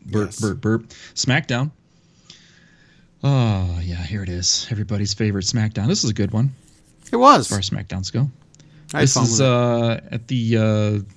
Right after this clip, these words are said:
Speaker 1: Mohegan Sun Arena at Casey Plaza, Wilkes-Barre Township, Pennsylvania. Did I say that right? Wilkes-Barre?
Speaker 2: Some people say Wilkes-Barre.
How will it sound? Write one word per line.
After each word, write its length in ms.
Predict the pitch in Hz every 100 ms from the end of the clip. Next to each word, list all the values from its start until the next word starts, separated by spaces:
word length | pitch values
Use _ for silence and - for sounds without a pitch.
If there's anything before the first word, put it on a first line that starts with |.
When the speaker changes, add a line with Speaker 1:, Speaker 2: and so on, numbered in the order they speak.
| - -
Speaker 1:
Mohegan 680 | 113 110 139 127 131 123 120
Sun 460 | 113 - - 127 127
Arena 400 | 110 123 127 113
at 100 | 107
Casey 300 | - 123 117
Plaza, 440 | 107 123 120 120 113
Wilkes-Barre 760 | 113 127 - 131 127 127 117
Township, 580 | 113 120 120 120 127 -
Pennsylvania. 600 | 127 120 107 117 139 160
Did 160 | 131
I 40 | 113
say 180 | - 151
that 160 | 185
right? 200 | 196 190 - - -
Wilkes-Barre? 400 | 123 147 - 123
Speaker 2:
Some 100 | 208
people 200 | 190 226
say 140 | 214 214
Wilkes-Barre. 840 | 156 165 - - 156 160 165